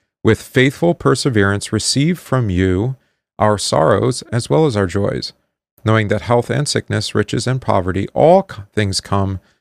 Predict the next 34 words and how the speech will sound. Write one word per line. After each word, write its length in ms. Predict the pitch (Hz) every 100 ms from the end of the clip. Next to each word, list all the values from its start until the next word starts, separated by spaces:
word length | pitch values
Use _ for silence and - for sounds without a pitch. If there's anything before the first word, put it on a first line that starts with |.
| _
by 160 | - 101
permission 560 | - 113 98 92 101 101
of 80 |
your 140 | 90 90
fatherly 540 | - 92 87 87 92
hand. 400 | 80 95 110 - _ _ _ _ _
Keep 120 | 107 107
us 160 | -
this 180 | - -
day 240 | 104 98
under 280 | 98 98 98 - _ -
your 100 | 101
protective 480 | - 117 113 - -
care 180 | 92
and 80 | 92
preserve 400 | 98 101 101 85
us," 280 | - - - _ _ _ _ -
et 120 | -
cetera. 260 | - - - _ _ _ _
All 80 | 101
right? 160 | 101 - _ _ _ _ -
All 200 | 131 127
things 240 | 113 92
come 180 | - 90
from 220 | - 90
your 240 | 90 87 -
fatherly 520 | - 92 92 90 90
hand. 360 | 90 87 87 - _ _ _ _
So 140 | -
that's 260 | 104 113 -
the 140 | -
key, 400 | - - 117 107 -
um, 240 | 98 95 92
to, 420 | - 92 92